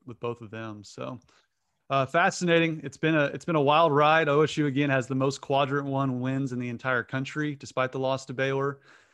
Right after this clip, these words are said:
So they can only extend their lead if they were to get, go on the road and beat West Virginia. The, the resume that they've built this year, frankly, when you take a step back, it's su-,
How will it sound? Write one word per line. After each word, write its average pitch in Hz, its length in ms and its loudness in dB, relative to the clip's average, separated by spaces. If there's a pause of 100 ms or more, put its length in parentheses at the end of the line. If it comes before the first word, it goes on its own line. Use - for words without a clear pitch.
(100)
So 151 120 -2
they 139 100 4
can 147 120 2
only 143 580 2
extend 165 400 -2
their 135 140 2
lead 117 360 -4
if 127 140 -10
they 123 120 -2
were 123 140 -4
to 123 80 -4
get, 127 180 -6
go 135 100 -4
on 127 120 -4
the 120 80 -6
road 120 220 0
and 123 200 -8
beat 123 180 -8
West 120 260 -6
Virginia. 117 400 -8
The, 131 120 -10
the 143 160 -4
resume 170 440 2
that 147 140 2
they've 135 280 0
built 123 480 -2 (640)
this 131 280 -4
year, 123 480 -2 (300)
frankly, 190 380 2
when 139 140 2
you 135 80 2
take 175 180 0
a 143 60 0
step 131 340 0
back, 143 540 0 (540)
it's - 440 -4
su-, - 280 -10